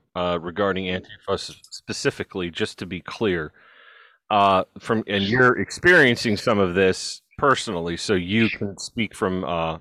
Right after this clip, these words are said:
an area of expertise, at least in comparison to probably the majority of us who, you know, are either talking to you right now or listening. These, the,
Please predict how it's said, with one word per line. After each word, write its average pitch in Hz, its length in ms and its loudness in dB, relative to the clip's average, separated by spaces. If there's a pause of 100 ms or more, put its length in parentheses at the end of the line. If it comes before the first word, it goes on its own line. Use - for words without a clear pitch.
(140)
an 92 100 -6
area 92 240 2
of 87 80 0
expertise, 95 680 -4
at - 80 -10
least 98 460 -4
in 90 80 -14
comparison 90 580 -2
to - 140 -16
probably 98 460 2
the 87 100 -6
majority 92 480 -2
of 78 140 -10
us 80 280 -8 (640)
who, 95 300 4
you 113 100 0
know, 92 140 0
are 95 80 4
either 90 140 2
talking 101 420 2
to - 120 -4
you 90 60 2
right 90 220 4
now 92 220 2
or 82 100 0
listening. 95 520 2 (680)
These, 143 380 2
the, 120 420 -2